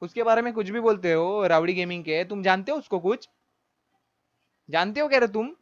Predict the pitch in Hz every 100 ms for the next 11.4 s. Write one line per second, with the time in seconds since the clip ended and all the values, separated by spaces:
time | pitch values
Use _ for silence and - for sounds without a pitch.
0 | _ _ _ _ _ _ _ _ _ _
1 | _ _ _ _ _ _ _ _ 151 202
2 | 208 240 233 233 247 226 214 233 220 233
3 | 240 254 247 247 214 202 202 285 220 190
4 | 247 233 - _ _ _ _ _ _ _
5 | 180 _ _ - 156 190 202 240 247 254
6 | 277 285 247 240 254 240 233 220 214 226
7 | 226 226 240 196 214 226 233 220 - _
8 | _ _ _ _ _ _ _ _ _ _
9 | _ _ _ 175 190 262 185 190 220 247
10 | 247 233 233 226 226 226 214 226 214 208
11 | 214 202 190